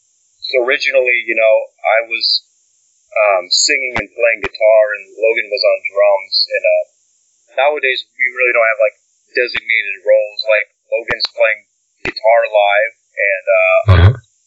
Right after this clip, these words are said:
Speaker 1: basically all the instruments in the studio. I'm playing guitar in the studio and singing. But, um, yeah, we've been at this a while. <laughs>
Speaker 2: Yeah. When did you get started?
Speaker 1: I'm sorry, come again?
Speaker 2: I said, when did you get started? What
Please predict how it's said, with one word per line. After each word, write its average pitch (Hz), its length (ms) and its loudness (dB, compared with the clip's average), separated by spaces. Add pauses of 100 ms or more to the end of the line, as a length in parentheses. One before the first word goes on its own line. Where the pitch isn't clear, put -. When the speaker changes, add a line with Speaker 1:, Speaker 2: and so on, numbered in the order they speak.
(220)
Speaker 1:
basically 113 380 -2
all 104 160 4
the 101 120 -2
instruments 104 440 -6
in 104 60 -20
the 95 60 -20
studio. 98 440 0 (240)
I'm 107 120 -2 (120)
playing 104 240 -2
guitar 98 360 2
in 101 60 -4
the 98 80 -8
studio 95 420 -2 (180)
and - 80 -20
singing. 92 440 -2 (840)
But, 92 160 4
um, 90 260 4 (640)
yeah, 123 380 2
we've 330 160 -20
been 170 120 0
at 165 200 4
this - 180 -2
a 107 80 2
while. 104 400 2
<laughs> - 1120 -10
Speaker 2:
Yeah. 87 220 0 (340)
When 131 160 2
did 117 160 0
you 107 100 -6
get 101 80 -6
started? 107 480 -4 (1500)
Speaker 1:
I'm 131 80 -2
sorry, - 240 0
come 127 200 -4
again? 117 220 -2 (600)
Speaker 2:
I 139 60 0
said, 135 280 -2
when 143 160 2
did 120 180 -2
you 104 100 -6
get - 100 -8
started? 110 440 -4
What 101 120 -2